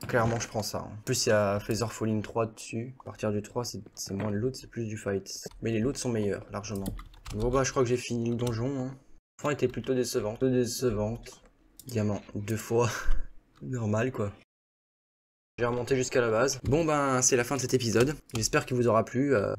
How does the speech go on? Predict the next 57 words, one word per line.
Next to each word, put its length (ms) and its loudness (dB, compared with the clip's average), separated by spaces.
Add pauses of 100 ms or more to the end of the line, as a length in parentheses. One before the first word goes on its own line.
j'ai 100 0
doublé 280 4
mon 100 4
nombre 160 4
de 60 6
diamants, 440 2
j'ai 100 -2
une 100 0
pioche 220 -2
en 40 0
diamant, 320 2
j'ai 100 -2
découvert 440 2
le, 440 2
le 100 0
Nether 360 2
et 40 2
tout. 160 -8
Il 100 -2
y 20 8
a 40 4
vraiment 220 2
beaucoup 360 -2
de 40 -8
choses 240 4
dans 80 0
cet 160 -6
épisode. 500 0 (640)
J'espère 480 2
qu'il 520 6
vous 160 -2
aura 220 2
plu 240 -4 (260)
avec, 300 0
euh, 140 6
tout 160 -10
le 60 -2
montage 220 -4
que 100 -2
j'ai 120 2
fait. 200 -2
Ça 140 -6
fait 120 2
beaucoup 240 0
de 60 0
boulot, 340 4
ça 120 -4
me 80 -4
prend 160 -6
à 60 -2
peu 80 -2
près 200 -4
deux 180 2
trois 340 -2
heures 120 -4
par, 300 -6
euh, 160 -6